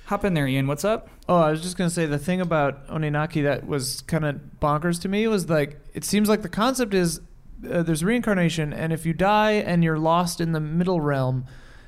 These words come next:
Speaker 2: your choices are become a monster or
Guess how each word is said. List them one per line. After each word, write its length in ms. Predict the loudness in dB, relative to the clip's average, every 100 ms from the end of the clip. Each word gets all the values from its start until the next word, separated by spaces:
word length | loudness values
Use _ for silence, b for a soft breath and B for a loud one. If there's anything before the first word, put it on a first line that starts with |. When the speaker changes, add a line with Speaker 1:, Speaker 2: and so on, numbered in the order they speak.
| B
Speaker 2:
your 140 | 2
choices 540 | 2 2 2 2 2 2
are 320 | 4 4 0
become 420 | -2 -4 0 0
a 40 | 2
monster 720 | 2 0 -2 -2 -2 -2 -6 b b b b -2
or 580 | 2 6 6 4 0